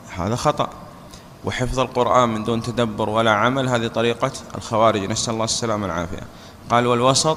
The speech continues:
هي طريقة أهل السنة وال-، والجماعة، لم يتركوا حفظ القرآن ولم يتركوا التدبر والنظر في هذه الآيات، ثم استعان بالله على العمل". لكن،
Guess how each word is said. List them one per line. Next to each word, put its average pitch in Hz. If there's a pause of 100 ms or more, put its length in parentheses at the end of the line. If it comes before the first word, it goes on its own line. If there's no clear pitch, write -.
(120)
هي 117
طريقة 117
أهل 117
السنة 117
وال-، 107 (160)
والجماعة، 98
لم 117
يتركوا 123
حفظ 117
القرآن 120 (460)
ولم 110
يتركوا 120 (640)
التدبر 117
والنظر 110
في 117
هذه 117
الآيات، 104
ثم 127
استعان 110
بالله 110
على 127
العمل". 98 (440)
لكن، 120